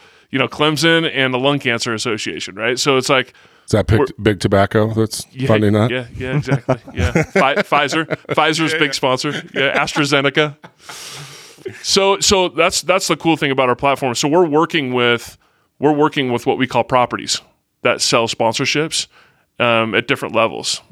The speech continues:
Speaker 1: you know? So we have, uh, in fact, we just, we just did a deal with, uh,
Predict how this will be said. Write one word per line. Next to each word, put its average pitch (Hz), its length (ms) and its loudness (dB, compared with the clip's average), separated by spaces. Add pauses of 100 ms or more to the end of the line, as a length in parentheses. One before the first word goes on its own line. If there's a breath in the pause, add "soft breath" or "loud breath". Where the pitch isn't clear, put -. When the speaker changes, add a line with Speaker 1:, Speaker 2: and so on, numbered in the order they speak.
(140)
Speaker 1:
you 110 120 -6
know? 110 160 0
So 117 380 2 (880 soft breath)
we 156 140 2
have, 139 300 -2
uh, 127 320 4 (180)
in 120 100 -4
fact, 120 160 0
we 131 100 2
just, 127 260 -2
we 127 240 0
just 117 420 -4
did 123 160 2
a 120 60 2
deal 123 260 2
with, 120 240 0
uh, 117 440 2